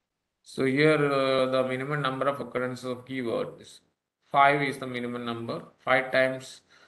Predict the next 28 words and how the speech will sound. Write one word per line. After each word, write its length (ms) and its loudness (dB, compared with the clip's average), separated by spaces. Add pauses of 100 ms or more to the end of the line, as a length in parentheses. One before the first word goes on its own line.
(140)
if 140 -12
the 80 -4
keyword 420 0
repeated 460 -6
five 260 2
times, 340 -6
we, 160 -6
we, 260 -6
we 100 -6
should 240 -10
select. 400 -6 (400)
So 280 -8
the 120 -2
five, 260 6 (300)
if 160 -16
the 60 -12
keyword 440 -6
repeated 460 -8
five 260 0
times, 240 -6
so 120 -4
that 180 -2
we 260 -6
have, 380 -4
uh, 260 -2 (520)
ninety-three, 800 -6 (680)
uh, 420 -6
keywords, 720 -6